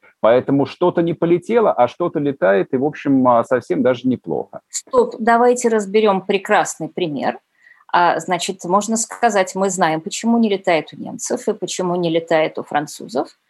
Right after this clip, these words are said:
Speaker 2: А, потому что ответ заключается в том, что европейская экономика чрезвычайно забюрократизирована. И да, у них не полетело потому, что американская экономика,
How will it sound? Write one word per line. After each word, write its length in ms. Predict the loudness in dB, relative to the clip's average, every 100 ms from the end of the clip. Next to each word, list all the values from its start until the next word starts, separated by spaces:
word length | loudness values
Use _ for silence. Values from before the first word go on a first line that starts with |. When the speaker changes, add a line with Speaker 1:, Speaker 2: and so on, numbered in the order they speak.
| _ _ _
Speaker 2:
А, 440 | 0 4 4 4 2
потому 460 | -2 0 0 0
что 540 | -4 -2 2 4 2 0
ответ 420 | -2 -2 -4 -4
заключается 580 | -4 -6 -4 -2 -2 -4
в 80 | -10
том, 240 | -4 -4
что 280 | -4 -4 -2
европейская 680 | 0 2 2 0 -2 -2 -6
экономика 680 | -4 -6 -6 -8 -4 -4 -4 _ -8
чрезвычайно 720 | -2 -2 0 -2 2 2 0
забюрократизирована. 1300 | -4 -6 -2 -2 -2 -2 -4 -8 -10 -10 -8 -6 -6 _ _ _ _
И 200 | 0 0 0
да, 380 | 2 4 4 0
у 120 | -4
них 240 | -4 -6
не 100 | -8
полетело 520 | -6 -8 -2 0 0
потому, 500 | -4 -8 -4 -2 -2
что 260 | -4 -2 0
американская 720 | 0 0 -2 -2 -2 -4 -8
экономика, 680 | -6 -2 0 -2 0 0